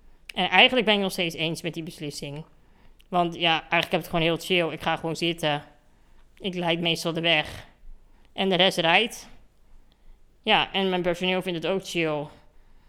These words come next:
Want ik heb een hele fijne auto, een automaat. Dat kan ik trouwens, als mensen een auto gaan kopen en je hebt een last van je nek, eh, van je nekbalans, kan ik een automaat wel echt aanraden, hoor. Want dat is,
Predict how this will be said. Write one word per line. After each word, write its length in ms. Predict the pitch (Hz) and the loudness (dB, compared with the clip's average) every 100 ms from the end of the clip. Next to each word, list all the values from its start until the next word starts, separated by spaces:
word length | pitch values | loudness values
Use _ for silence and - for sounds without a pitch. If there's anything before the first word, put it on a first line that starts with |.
| - - | -20 -10
Want 160 | 180 175 | -8 -6
ik 80 | 190 | -4
heb 120 | 185 | 0
een 80 | 175 | 2
hele 220 | 175 175 | 2 2
fijne 320 | 185 170 170 | 2 2 2
auto, 640 | 175 185 170 165 165 165 | 2 0 0 0 0 -2
een 140 | 156 - | -6 -6
automaat. 840 | 165 170 170 175 170 165 - - - - - - _ | -4 -4 -2 0 0 -2 -8 -20 -20 -20 -20 -20 _
Dat 160 | - - | -12 -4
kan 160 | 196 | -4
ik 100 | 190 | -2
trouwens, 320 | 185 180 180 - | -2 -2 -2 -4
als 160 | 180 | -6
mensen 340 | 185 185 175 143 | -4 -4 -4 -8
een 80 | - | -2
auto 280 | 185 208 196 | -2 -2 -6
gaan 160 | 185 | -6
kopen 380 | 185 180 175 185 | -4 -4 -4 -6
en 160 | 170 170 | -6 -4
je 80 | |
hebt 260 | 170 - - - | -6 -10 -18 -10
een 280 | 175 165 | -8 -6
last 240 | 170 175 - | -6 -6 -6
van 160 | 180 | -6
je 60 | 165 | -6
nek, 440 | 175 185 233 - - - - _ _ _ _ - | -6 -6 -8 -14 -20 -20 -20 _ _ _ _ -4
eh, 220 | 190 180 175 | -2 0 -4
van 220 | - 185 | -4 -2
je 60 | 175 | 0
nekbalans, 840 | 180 202 190 185 196 202 - - - - - _ - _ _ - _ | 0 0 0 2 2 0 -6 -16 -20 -20 -20 _ -20 _ _ -20 _
kan 180 | - 185 | 0 0
ik 100 | 180 | 0
een 80 | 185 | -2
automaat 540 | 196 202 185 175 185 | -2 -2 0 0 0
wel 100 | 185 | -2
echt 280 | 165 190 - | -2 -4 -4
aanraden, 580 | 185 180 165 156 151 165 | -4 -2 -2 -2 -2 -4
hoor. 140 | 170 | -4
Want 280 | 175 175 - | -4 -6 -6
dat 200 | 180 - | -8 -8
is, 240 | - - | -14 -18